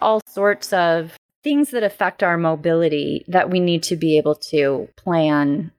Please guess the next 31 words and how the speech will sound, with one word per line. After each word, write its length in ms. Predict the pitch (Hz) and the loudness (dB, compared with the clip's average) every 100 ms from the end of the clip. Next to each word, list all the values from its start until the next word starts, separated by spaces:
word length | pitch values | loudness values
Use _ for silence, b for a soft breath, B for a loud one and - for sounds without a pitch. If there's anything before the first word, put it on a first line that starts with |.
| _ - | _ -4
for 120 | 165 | -2
people 320 | 185 170 151 | -2 -4 -2
to 80 | 151 | -2
participate 880 | - 151 156 - 151 156 147 - - | -2 -2 -2 -4 -4 0 0 -2 -4
in 200 | 170 170 | -4 0
whatever 680 | 170 165 165 151 151 151 147 | 0 2 2 2 0 0 -2
way 280 | 165 151 143 | 0 0 0
that 200 | 151 - | -2 0
will 160 | 147 | -2
be 460 | 147 151 143 131 - - | 0 -2 -2 -4 -8 -4
manageable 680 | 175 156 156 - 147 117 | 0 0 -2 -8 -4 -6
for 160 | - - | -4 -4
them. 320 | - - - - _ 262 | -4 -6 -8 -12 _ -4
So 160 | 220 - | -2 0
options, 800 | 202 226 - 226 226 226 - - | -2 -4 -4 -2 0 -2 -4 -2
I 100 | 196 | 0
think, 260 | - 190 - | 0 -2 -2
are 140 | - 180 | 0 2
the 100 | 175 | 0
key 240 | - 196 | -2 -4
thing. 520 | - 143 139 139 151 - _ _ - | 0 0 2 0 -2 -8 _ _ -4
As 280 | 247 294 311 | -2 0 -2
you 100 | 233 | -2
get 200 | 269 269 | -2 -2
to 120 | 220 | -2
know 360 | 196 170 160 175 | 0 2 2 0
your 200 | 190 185 | -2 -6
students 600 | - 190 180 180 - 180 | -2 0 2 0 -2 -2
in 140 | 170 | 0
your 160 | 165 156 | 0 -2
class, 680 | - 165 160 160 165 - | -2 -2 0 0 -4 -10